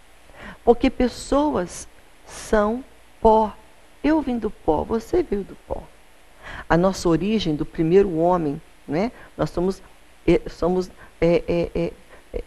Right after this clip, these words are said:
descendentes de Adão, do pó ele foi formado. Então, nós somos falhos, nós somos mortais, nós somos pequenos, nós somos dependentes de Deus.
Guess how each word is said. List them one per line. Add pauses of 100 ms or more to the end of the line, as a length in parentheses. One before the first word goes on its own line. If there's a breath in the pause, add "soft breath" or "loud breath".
descendentes
de
Adão,
do
pó
ele
foi
formado. (840 loud breath)
Então, (180 loud breath)
nós
somos
falhos, (500)
nós
somos
mortais, (360 loud breath)
nós
somos
pequenos,
nós
somos
dependentes
de
Deus.